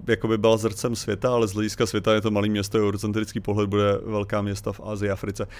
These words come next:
Arman Novotný, ono je to spíš to, ono je to spíš jako Praha,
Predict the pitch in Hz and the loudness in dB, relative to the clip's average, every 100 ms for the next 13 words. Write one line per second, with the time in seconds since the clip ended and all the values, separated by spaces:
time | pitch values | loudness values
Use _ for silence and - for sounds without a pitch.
0 | - - 120 185 160 120 117 117 135 120 | -10 0 4 4 4 2 0 2 2 4
1 | 147 151 151 190 175 101 98 110 117 117 | 4 4 2 0 -4 -2 0 2 2 0
2 | 120 139 135 135 120 - 117 104 123 135 | -4 -2 -2 -2 -4 0 2 4 6 6
3 | 113 101 | 4 0